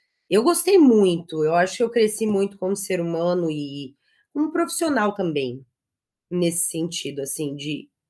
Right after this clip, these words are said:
ir além mesmo. Elas mostraram que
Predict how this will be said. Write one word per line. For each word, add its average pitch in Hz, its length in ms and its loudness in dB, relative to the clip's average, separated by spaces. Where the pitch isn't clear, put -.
ir 247 140 -2
além 170 600 2
mesmo. 131 560 -4
Elas 175 220 -2
mostraram 214 720 4
que 131 340 -12